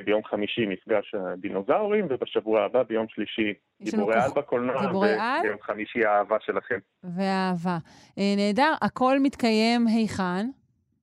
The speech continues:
Speaker 1: הכל, אה, במכון דוידסון ברחובות, בתוך מכון ויצמן למדע.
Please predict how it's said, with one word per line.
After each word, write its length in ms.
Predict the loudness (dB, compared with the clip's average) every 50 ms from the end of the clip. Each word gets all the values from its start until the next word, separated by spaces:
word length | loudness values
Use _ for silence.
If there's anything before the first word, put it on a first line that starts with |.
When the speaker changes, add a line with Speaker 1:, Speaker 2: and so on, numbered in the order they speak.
| _ -14
Speaker 1:
הכל, 320 | -8 0 2 2 6 6
אה, 100 | 6 6
במכון 420 | 4 2 0 -2 0 0 0 0 2
דוידסון 400 | 0 0 -2 -2 -2 -2 0 0
ברחובות, 420 | 0 0 0 -2 0 0 0 -2
בתוך 400 | -2 -2 2 2 0 0 0 -6
מכון 320 | -8 -6 -4 -4 -4 -2 0
ויצמן 380 | 0 0 -2 -2 -4 -6 -4 -4
למדע. 280 | -4 -4 -4 -4 -4